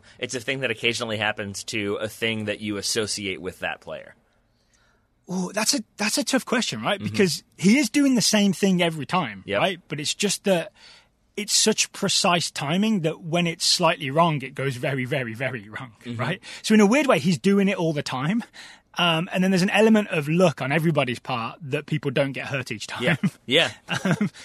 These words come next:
Speaker 2: so I don't, I don't know where to draw the line when he's doing the same thing each time.
Speaker 1: I think for me, it comes down to, like, the reaction afterward. I know that probably won't be a surprise for you and many listeners who know that I love to overanalyze it, like, tiny little moments over and over and over again.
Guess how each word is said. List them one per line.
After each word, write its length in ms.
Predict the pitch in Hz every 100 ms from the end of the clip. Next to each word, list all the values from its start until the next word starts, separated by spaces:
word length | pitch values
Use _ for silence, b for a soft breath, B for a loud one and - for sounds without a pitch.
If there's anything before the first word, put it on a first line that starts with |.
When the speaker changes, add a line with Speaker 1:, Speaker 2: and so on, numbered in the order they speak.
| B
Speaker 2:
so 180 | - 196
I 20 |
don't, 200 | 240 233
I 80 | -
don't 200 | 208 269
know 180 | 233 240
where 180 | 208 202
to 140 | -
draw 400 | 147 - 160 160
the 100 | 147
line 300 | 143 180 147
when 100 | 135
he's 100 | 143
doing 200 | 160 147
the 60 | 139
same 260 | - 147
thing 180 | 131 131
each 180 | 123 107
time. 220 | 135 120 - B B B
Speaker 1:
I 80 | 147
think 160 | 202
for 280 | - - 165
me, 600 | 147 127 135 151 165 175 - b b _ _
it 180 | 131 127
comes 260 | - 131 117
down 240 | 113 113
to, 160 | - 117
like, 160 | 101
the 140 | - 101
reaction 600 | 98 98 95 98 - 101
afterward. 400 | 98 - 147 143
I 80 | 107
know 140 | 101
that 120 | 98
probably 220 | - 92 87
won't 220 | 90 87
be 80 | 95
a 40 |
surprise 320 | - 90 87
for 140 | - 101
you 220 | 95 113
and 100 | 101
many 160 | 98
listeners 400 | 101 104 - 143 143
who 80 |
know 140 | 147 156
that 120 | 170
I 60 | 175
love 340 | 202 180 -
to 260 | - 147 123
overanalyze 880 | 143 135 127 127 123 113 107 113 147
it, 80 |
like, 180 | 117 107
tiny 240 | - 120 117
little 200 | 107 110
moments 360 | 110 107 101
over 180 | 110 104
and 80 | 104
over 120 | 95
and 60 | 101
over 160 | 98
again. 340 | 95 92 87